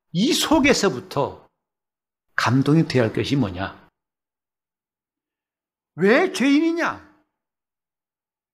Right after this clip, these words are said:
내가 생각해봐도 나는 그렇게 잘한 것이 없고, 지금 하나하나 꼽아보니까 너무나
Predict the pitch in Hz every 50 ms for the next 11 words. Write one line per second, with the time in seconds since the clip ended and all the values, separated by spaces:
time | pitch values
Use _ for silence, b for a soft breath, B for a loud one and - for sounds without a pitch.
0 | _ _ _ _ _ _ _ _ _ _ _ _ _ _ _ _ - 117 110 117
1 | 120 151 165 160 - - 175 170 170 - 165 147 139 110 110 156 185 175 127 -
2 | - - - _ _ _ _ _ _ _ - - - 170 202 202 - 143 135 135
3 | - 151 170 185 175 - - - - _ _ - - - 113 120 139 143 131 127
4 | 120 - - 156 127 - - - - 147 120 104 98 - - _ _ _ _ _
5 | _ _ _ _ _ _ _ _ _ _ _ _ _ _ - - 170 156 185 190
6 | 180 175 170 170 - b b b b b b - - 175 175 165 156 151 143 135
7 | 120 113 98 98 110 147 156 156 - 196 190 190 180 175 170 156 139 127 - -
8 | 165 147 131 117 113 131 131 135 139 147 139 135 - - _ _